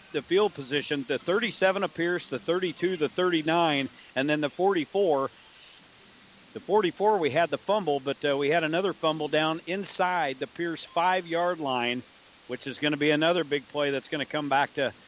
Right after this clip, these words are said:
hopefully not haunt the Patriots, but, boy, the, the half of what could have been. You look at Pierce and their, uh, field position. They started every drive in their own territory. Never was in Adams Central territory to start, but you, you talk about the, the, uh, starting position.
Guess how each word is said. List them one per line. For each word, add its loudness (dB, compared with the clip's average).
hopefully -2
not 2
haunt 0
the -4
Patriots, -4
but, -2
boy, 4
the, 4
the 2
half 0
of -4
what -4
could -2
have -2
been. -2
You 2
look 2
at -4
Pierce 0
and -2
their, 2
uh, 4
field -2
position. -2
They 2
started 0
every 0
drive 2
in -2
their -2
own 0
territory. -2
Never -2
was -2
in 0
Adams 2
Central -6
territory -2
to -4
start, 2
but 0
you, 2
you 0
talk 2
about 2
the, -2
the, 0
uh, 2
starting 0
position. -4